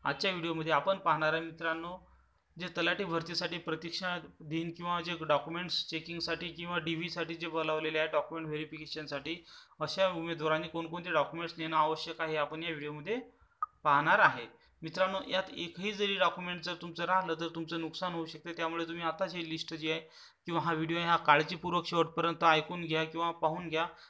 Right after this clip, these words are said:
म्हणजे तुमचे जर काही डाऊट्स असतील अजूनही ते सुद्धा काय clear होऊन जातील, तशा पद्धतीनं तुम्हाला वागता येईल.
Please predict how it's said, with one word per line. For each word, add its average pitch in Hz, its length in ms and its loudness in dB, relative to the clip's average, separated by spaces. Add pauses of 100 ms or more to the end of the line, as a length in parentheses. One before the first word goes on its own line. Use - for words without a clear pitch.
(140)
म्हणजे 170 220 -6
तुमचे 170 240 -8
जर 170 120 -4
काही 165 140 0
डाऊट्स 156 300 2
असतील 160 280 -6
अजूनही 165 400 -4
ते 165 80 -4
सुद्धा 156 240 -4
काय 202 200 -2 (140)
clear 165 220 -2
होऊन 151 220 -2
जातील, 135 360 -6 (320)
तशा 165 180 -4
पद्धतीनं 156 400 -2
तुम्हाला 160 320 -2
वागता 156 300 4
येईल. 127 180 -8